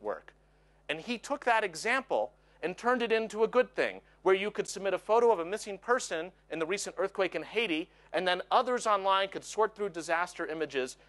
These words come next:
and then do the kind of match I was talking about in my hypothetical. He deployed this last week and made approximately twenty matches that previously had not been made of people who had been missing during the earthquake. Last example,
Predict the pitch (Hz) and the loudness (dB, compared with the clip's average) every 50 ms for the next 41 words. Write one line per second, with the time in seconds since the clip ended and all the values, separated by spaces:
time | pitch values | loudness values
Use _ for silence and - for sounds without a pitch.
0 | _ - 151 151 156 147 143 135 143 160 147 151 - - 156 147 143 143 123 131 | _ -2 -2 0 0 0 -6 -4 -6 -4 -4 -4 -4 -2 -4 -2 -2 -4 -6 -2
1 | 147 143 139 135 - - 127 123 127 120 - - 143 131 - - 135 127 127 123 | 0 0 0 0 -2 -4 -4 -4 -4 -6 -4 -2 -2 -2 -2 -4 -8 -2 0 0
2 | 120 120 117 117 113 117 120 110 - 113 - - 123 117 107 - - 73 - _ | 0 0 -2 -6 -4 -4 -6 -6 -6 -10 -4 -4 -4 -4 -4 -6 -10 -12 -12 _
3 | _ _ _ _ _ - 160 170 165 160 - - 190 196 196 185 170 185 170 - | _ _ _ _ _ -10 -8 -6 -6 -8 -4 2 4 4 4 4 2 -4 -4 -2
4 | 147 151 139 139 - - - 127 143 202 214 202 _ - _ _ _ _ _ _ | 0 2 2 2 0 -4 -10 -8 -8 -6 -8 -8 _ -18 _ _ _ _ _ _
5 | _ - - 151 156 160 170 165 156 - _ - - 190 190 196 - - 175 160 | _ -10 -8 -2 0 0 2 2 0 -2 _ 2 4 4 4 4 2 -6 -6 -6
6 | 151 151 143 - - - 175 175 - 170 165 143 135 139 139 - - 107 76 67 | -6 -6 -10 -8 -4 -4 -4 -4 -6 -12 -6 -2 0 0 -2 -2 -6 -12 -12 -12
7 | - - - _ _ _ _ - - 123 - - 139 131 123 123 120 - - 123 | -14 -20 -20 _ _ _ _ -12 -12 -10 -8 -8 -10 -8 -8 -10 -12 -10 -10 -10
8 | 113 120 120 110 117 117 120 - - 113 113 123 139 127 110 107 101 - _ - | -10 -10 -6 -4 -2 -4 -4 -4 -8 -10 -4 -2 0 0 0 -2 -6 -10 _ -20
9 | _ - - 117 - _ - 127 120 - 120 110 - 127 113 104 113 113 - 110 | _ -10 -10 -10 -10 _ -12 -12 -10 -6 -8 -8 -8 -8 -12 -12 -12 -12 -12 -12
10 | 104 101 120 117 - - 107 92 85 - _ _ _ _ _ _ _ - 120 113 | -10 -8 -10 -10 -8 -10 -12 -12 -12 -16 _ _ _ _ _ _ _ -8 -6 -4
11 | 107 107 101 95 90 _ _ _ _ _ _ - 110 - 104 104 - - - - | -4 -4 -4 -6 -8 _ _ _ _ _ _ -12 -12 -8 -8 -10 -10 -10 -12 -12
12 | 80 - _ - _ _ _ _ _ _ _ _ _ _ _ _ _ _ _ _ | -12 -12 _ -20 _ _ _ _ _ _ _ _ _ _ _ _ _ _ _ _
13 | _ _ _ _ - 123 131 147 143 - - 120 - - 131 135 139 - - 127 | _ _ _ _ -2 2 2 2 2 0 -8 -8 -4 -2 -2 -2 0 2 2 2
14 | 113 - | 2 2